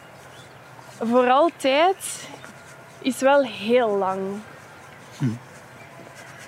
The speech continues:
Speaker 2: Is dat een beetje een ondraaglijke gedachte, dat het voor altijd is?
Speaker 1: Eh, om heel eerlijk te zijn,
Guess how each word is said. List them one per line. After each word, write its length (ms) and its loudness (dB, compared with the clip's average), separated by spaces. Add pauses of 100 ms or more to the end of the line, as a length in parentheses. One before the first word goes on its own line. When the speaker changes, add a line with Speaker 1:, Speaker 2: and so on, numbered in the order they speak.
(2250)
Speaker 2:
Is 140 -4
dat 300 0 (1120)
een 100 -2
beetje 280 -2
een 260 -4
ondraaglijke 640 -2
gedachte, 360 -4
dat 140 -2
het 120 -6
voor 160 -8
altijd 400 -6
is? 180 -10 (2500)
Speaker 1:
Eh, 560 0 (3000)
om 120 0
heel 300 4
eerlijk 380 2
te 160 -4
zijn, 500 2